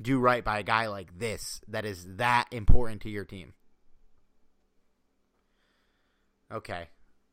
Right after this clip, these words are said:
Uh, Johnny, I, I think it's time to talk about our friend Sean Mannion.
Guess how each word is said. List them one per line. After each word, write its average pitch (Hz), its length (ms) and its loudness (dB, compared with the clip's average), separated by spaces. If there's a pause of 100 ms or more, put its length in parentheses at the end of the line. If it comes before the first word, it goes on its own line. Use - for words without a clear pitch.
Uh, 101 220 -10
Johnny, 120 440 -10 (1300)
I, 120 160 -12
I 113 120 -10
think 151 220 -8
it's 151 160 -10
time 139 400 -8 (100)
to 120 420 -6 (120)
talk 110 340 -4
about 101 380 -6
our 98 160 -10
friend 101 360 -12
Sean 92 320 -8
Mannion. 78 380 -20